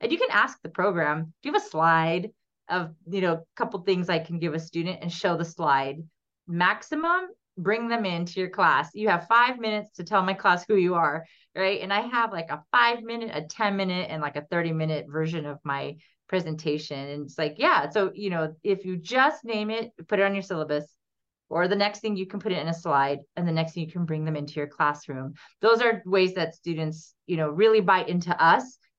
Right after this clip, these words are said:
because if the faculty sets the tone, "You should use this," we do notice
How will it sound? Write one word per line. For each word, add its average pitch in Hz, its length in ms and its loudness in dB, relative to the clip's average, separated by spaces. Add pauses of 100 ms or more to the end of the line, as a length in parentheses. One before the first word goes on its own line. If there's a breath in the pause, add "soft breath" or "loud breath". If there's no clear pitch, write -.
because 196 520 -4
if 170 200 -8
the 156 140 -4
faculty 240 600 0
sets 254 300 -4
the 262 100 -10
tone, 247 580 -2 (280)
"You 208 200 -2
should 202 200 -4
use 220 260 0
this," 403 360 -2 (440)
we 233 400 0
do 220 240 2
notice 202 420 4